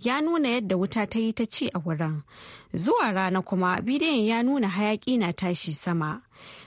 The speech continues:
Jami'an ƙasar Saudiya dai sun ce babu ma'aikacin da ya rasa ransa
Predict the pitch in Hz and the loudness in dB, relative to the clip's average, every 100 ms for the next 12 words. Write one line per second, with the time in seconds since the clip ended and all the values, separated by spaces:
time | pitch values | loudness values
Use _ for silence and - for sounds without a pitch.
0 | - - 220 208 453 403 - 415 - 262 | -6 0 0 2 0 -2 -2 -4 -2 0
1 | 185 220 220 180 190 190 - 233 220 247 | 0 2 2 2 0 0 0 0 0 0
2 | 202 302 262 233 - 226 180 - 226 185 | 0 0 2 0 -2 -4 -4 0 2 2
3 | 185 226 - 175 165 - - | 0 0 -2 0 0 -2 -2